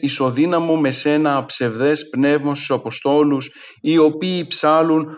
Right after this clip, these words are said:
δόξα στη δύναμή σου, Κύριε. Ο Ιερός Υμνογράφος, ο Άγιος Ιωάννης ο Δαμασκηνός, συνθέτοντας τον συγκεκριμένο ηρμό,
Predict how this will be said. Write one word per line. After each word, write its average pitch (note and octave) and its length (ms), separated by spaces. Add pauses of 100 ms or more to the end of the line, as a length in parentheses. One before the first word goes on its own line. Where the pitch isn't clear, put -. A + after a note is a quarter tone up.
(120)
δόξα D3+ 560
στη C#3+ 180
δύναμή B2+ 460
σου, C3+ 280
Κύριε. F#2+ 440 (1200)
Ο C3+ 100
Ιερός C3+ 420
Υμνογράφος, C3 960
ο A#2 240
Άγιος C3+ 460
Ιωάννης C3 460
ο D3+ 40
Δαμασκηνός, C#3+ 800 (400)
συνθέτοντας F3+ 840
τον E3 120
συγκεκριμένο C#3 920
ηρμό, B2+ 520